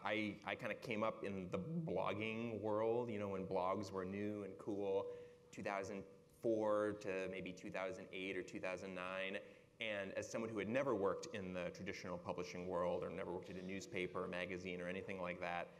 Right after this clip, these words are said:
um, it seemed totally natural that, of course, you would be able to write something into a box on your laptop screen, press a button, and have it available everywhere online, you know,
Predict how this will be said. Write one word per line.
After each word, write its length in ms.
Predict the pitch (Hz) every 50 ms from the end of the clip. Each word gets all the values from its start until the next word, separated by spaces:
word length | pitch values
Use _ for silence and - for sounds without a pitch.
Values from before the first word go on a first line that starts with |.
| - - - - - - - -
um, 260 | 101 95 92 90 90 87
it 120 | - 98 -
seemed 340 | - - 104 95 87 - - - - - - -
totally 340 | - - 110 101 101 101 101
natural 440 | 95 92 104 196 - - - 147 101
that, 100 | 95 90
of 100 | 90 -
course, 260 | - - 165 226 - -
you 60 | 113
would 80 | 101 95
be 80 | 101
able 120 | 95 87 87
to 80 | 92
write 240 | 90 92 92 87 -
something 360 | - - 95 90 - 95 92
into 240 | - - 90 - 98
a 40 | 87
box 480 | - - - - - - - - - - -
on 80 | 98
your 80 | 90 87
laptop 340 | 90 87 87 - 95 87 -
screen, 380 | - - 101 98 92 90 90 87 - - - - - - -
press 220 | - 110 104 - 110
a 20 |
button, 420 | 95 90 92 85 - 92 87 90 95 90 - - - - - - -
and 80 | 110 101
have 160 | 107 95 90
it 80 | 95 92
available 520 | 92 92 87 87 90 90 87 85 90 90 - - -
everywhere 520 | 104 92 98 90 90 87 87 87 90 87 87 - - - 95
online, 400 | 90 90 90 82 85 90 92 92
you 100 | 98 95
know, 220 | 95 80 76 85